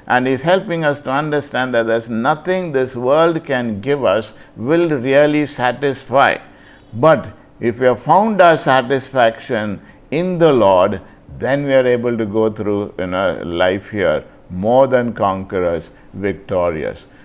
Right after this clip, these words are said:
So in John chapter six, he's actually speaking about two kinds of food. One, food for the body, which is necessary, but not the most important. And then the food for the inner man, the spirit,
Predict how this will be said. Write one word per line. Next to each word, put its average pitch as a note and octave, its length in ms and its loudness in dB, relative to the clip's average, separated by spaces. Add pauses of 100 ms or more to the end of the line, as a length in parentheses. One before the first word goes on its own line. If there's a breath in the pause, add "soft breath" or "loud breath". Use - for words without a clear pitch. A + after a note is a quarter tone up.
(120 loud breath)
So D#3 100 -2
in D3+ 100 -2
John A3 240 -2
chapter F3 320 2
six, E3 340 -4
he's D#3 160 -2
actually C#3+ 460 0
speaking C#3 360 -6
about C3 320 0
two D3+ 140 -2
kinds C3 440 -4
of A#2 160 0
food. G#2+ 360 -2
One, D3 520 -2
food D3 280 -8
for D3 140 -2
the D3 100 0
body, G2+ 460 2 (300 loud breath)
which E2+ 180 -8
is F2+ 180 -4
necessary, B2 680 0
but D#3+ 600 -2 (340 soft breath)
not G2 320 -2
the D3 80 0
most D3 340 -2
important. G2+ 640 0 (380 soft breath)
And G2 280 -4
then F#2+ 360 -2
the F#2 100 -6
food A#2 320 -4
for A2+ 180 -2
the G2+ 240 -6
inner D3+ 260 -4
man, E2 380 -4
the G2+ 120 -6
spirit, G#2 560 -4